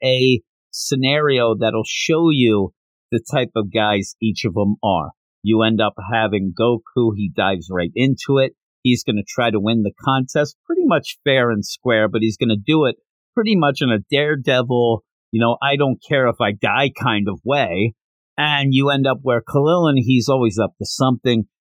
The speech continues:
He starts giggling to himself. He runs off. Now, you figure, "Okay, he's gonna go down the, the cliff. He's gonna," No, no, no. He ends up running to the nearest house. He sees a rock in their front yard, picks it up, looks around,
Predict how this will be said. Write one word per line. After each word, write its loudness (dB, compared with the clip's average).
He 2
starts -2
giggling 0
to -2
himself. 0
He -2
runs 0
off. -2
Now, 0
you -4
figure, 0
"Okay, -4
he's -2
gonna 0
go -2
down 0
the, -6
the -10
cliff. -4
He's -8
gonna," -6
No, 0
no, 0
no. 4
He 2
ends 0
up -2
running 0
to 0
the -2
nearest 0
house. -4
He 2
sees -2
a 4
rock -2
in -2
their -2
front -2
yard, 0
picks -4
it 2
up, -2
looks -4
around, 0